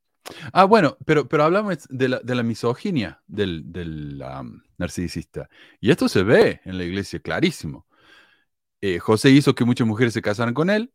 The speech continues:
bajo pena de castigo divino. A algunas les dijo que si no se casaban con él, Dios lo iba a matar. Entonces, él a su vez, y acá podés explicarme un poco, Alexis, porque me parece a mí que lo que él está haciendo acá es,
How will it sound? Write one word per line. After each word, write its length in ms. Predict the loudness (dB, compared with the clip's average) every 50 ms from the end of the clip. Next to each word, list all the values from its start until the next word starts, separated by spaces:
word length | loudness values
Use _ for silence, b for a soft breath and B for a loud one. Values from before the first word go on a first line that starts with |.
| _ -8
bajo 300 | -6 -4 -4 -4 -4 -2
pena 200 | 0 0 2 2
de 120 | 2 0 0
castigo 400 | -2 -6 -6 -2 -2 0 0 2
divino. 400 | 0 0 2 2 2 0 0 -2
A 80 | -4 -4
algunas 280 | -2 0 2 4 4 4
les 100 | 4 2
dijo 220 | 0 0 -2 -4 -6
que 80 | -8
si 120 | -8 -4 -2
no 80 | -2 -2
se 120 | -2 -2
casaban 360 | -2 -2 -2 -2 -2 -4 -4
con 160 | -2 -4 -2 -2
él, 140 | -2 -2
Dios 200 | 0 0 0 0
lo 140 | 0 0 0
iba 180 | 0 0 -2 -4
a 20 |
matar. 460 | -6 -6 -8 -4 0 0 0 0 -2 _ b b b b b b b b b
Entonces, 440 | b -4 -2 -2 0 0 0 0 0 2
él 160 | 0 2 2
a 60 | 0
su 200 | 0 0 0 2
vez, 400 | 2 2 2 0 -2 -8 -16 _ _
y 80 | -4 -4
acá 200 | -4 -2 -2 -2
podés 300 | 0 2 2 4 2 2
explicarme 460 | 0 -2 -6 -8 -8 -6 -6 -6 -6
un 60 | -6 -6
poco, 260 | -6 -6 -4 -4 -4
Alexis, 360 | -4 -6 -6 -8 -12 -14 -18
porque 180 | -16 -12 -10 -8
me 120 | -8 -4
parece 340 | -2 0 0 0 0 2 2
a 60 | 2
mí 140 | 2 2 2
que 100 | 2 2
lo 120 | 0 0 0
que 80 | 0 -2
él 60 | -2
está 200 | 0 2 2 2
haciendo 340 | 2 4 4 4 6 6 4
acá 340 | 4 4 0 -2 -2 -2 -4 -6
es, 340 | -6 -6 -6 -6 -10 _